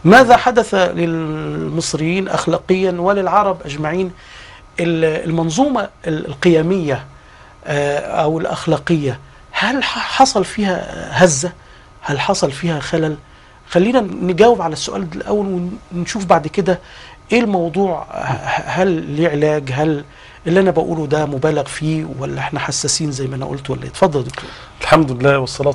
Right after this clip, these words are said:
Speaker 2: والسلام على رسول الله محمد صلى الله عليه وسلم. لا شك إن مش هزة واحدة، هي هزات وهزات وهزات، يعني كالزلازل، يعني، آه، رجت الأمة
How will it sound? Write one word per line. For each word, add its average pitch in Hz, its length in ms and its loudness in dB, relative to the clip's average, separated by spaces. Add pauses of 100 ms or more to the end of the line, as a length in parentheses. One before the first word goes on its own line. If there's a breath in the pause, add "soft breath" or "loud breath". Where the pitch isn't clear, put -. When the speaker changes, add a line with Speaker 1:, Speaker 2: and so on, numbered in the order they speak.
Speaker 2:
والسلام 127 460 -6
على 123 220 -2
رسول 127 320 -6
الله 127 220 -2
محمد 127 960 -4 (460 soft breath)
صلى 135 320 2
الله 127 360 2
عليه 120 140 -4
وسلم. 127 440 -2 (760 soft breath)
لا 151 120 6
شك - 340 -2
إن 131 420 -4 (220)
مش - 200 -4
هزة 139 220 2
واحدة، 135 220 0
هي 135 200 -2
هزات 127 480 -2 (680 soft breath)
وهزات 131 500 0 (120)
وهزات، 127 720 0
يعني 139 540 2
كالزلازل، 135 600 2 (640 soft breath)
يعني، 127 400 -4
آه، 131 300 -2
رجت 147 640 2
الأمة 143 460 0